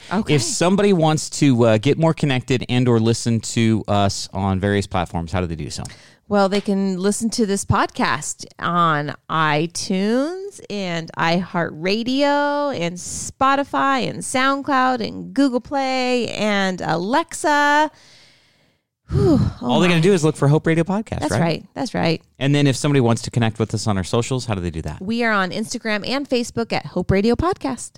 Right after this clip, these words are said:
Speaker 2: Give us a like, give us a follow, give us a listen.
Speaker 1: Yes.
Speaker 2: Send us a message. If you have a story of hope to share, if you know of somebody else that has a story of hope to share, send us a message. We'd love to have you, uh, more guests on the show.
Speaker 1: We always are looking for more people to talk to.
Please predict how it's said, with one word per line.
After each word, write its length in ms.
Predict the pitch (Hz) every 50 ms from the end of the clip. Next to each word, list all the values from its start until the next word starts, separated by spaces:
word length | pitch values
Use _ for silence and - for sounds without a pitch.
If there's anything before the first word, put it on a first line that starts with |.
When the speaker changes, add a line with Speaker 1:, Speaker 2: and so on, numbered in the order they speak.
| -
Speaker 2:
Give 100 | - 120
us 140 | 117 117 -
a 40 | 120
like, 380 | 113 117 120 127 127 - - -
give 160 | - 104 117
us 100 | 117 -
a 40 | 113
follow, 320 | - 117 110 113 113 123
give 160 | 123 117 113 98
us 140 | - -
a 40 | 107
listen. 520 | 101 107 120 - - 131 131 131 - - _ _ _ _ _ _ _ _ _ -
Speaker 1:
Yes. 200 | - 196 226 240 220
Speaker 2:
Send 120 | 135 123
us 140 | 117 - 123
a 20 |
message. 400 | 110 110 117 123 - 151 131 - -
If 160 | - 113 - 120
you 100 | 127 123
have 160 | 127 117 113
a 40 | 110
story 260 | - - 117 113 104
of 80 | 92
hope 180 | 87 120 113 -
to 80 | - 101
share, 460 | - - 143 135 147 156 160 160 - -
if 220 | 98 92 - -
you 400 | 98 101 107 110 117 113 110 104 - - - - - - -
know 220 | 123 131 131 131
of 60 | 120
somebody 280 | - - 127 110 110 113
else 200 | 139 165 175 170
that 100 | 165 -
has 140 | 151 151 135
a 60 | 135
story 220 | - - 135 131
of 60 | 123 120
hope 140 | 135 123 -
to 60 | 123
share, 260 | - - 131 131 139
send 160 | 139 - 143
us 140 | 147 143 -
a 20 | 143
message. 300 | 147 165 - - 107 101
We'd 140 | 113 107
love 120 | 107 120 -
to 80 | -
have 140 | 123 117 110
you, 100 | 113 117
uh, 120 | 113 110 110 - -
more 160 | - 117 117
guests 260 | 110 117 113 120 -
on 60 | 117 110
the 80 | 110
show. 220 | - - 127 117 - _ _ _
Speaker 1:
We 240 | - 175 185 190 202 _ -
always 380 | - 190 190 196 196 190 180 185
are 80 | 180
looking 260 | 170 170 165 - 170
for 140 | 165 - 170
more 180 | 165 170 170 170
people 300 | - - 196 - - -
to 100 | - -
talk 280 | - - - - -
to. 260 | - - 104 - -